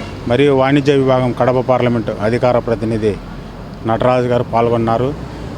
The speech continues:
అలాగే జనసేన తరపున మన శుంకర శ్రీనివాస్ గారు కూడా ఇందులో బాగా పాల్గొన్నాడు.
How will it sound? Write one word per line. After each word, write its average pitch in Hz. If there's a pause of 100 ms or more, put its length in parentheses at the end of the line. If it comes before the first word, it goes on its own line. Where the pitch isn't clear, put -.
అలాగే 139 (200)
జనసేన 147
తరపున 143 (1080)
మన 123 (120)
శుంకర 156
శ్రీనివాస్ 156
గారు 143
కూడా 131 (600)
ఇందులో 135
బాగా 131
పాల్గొన్నాడు. 131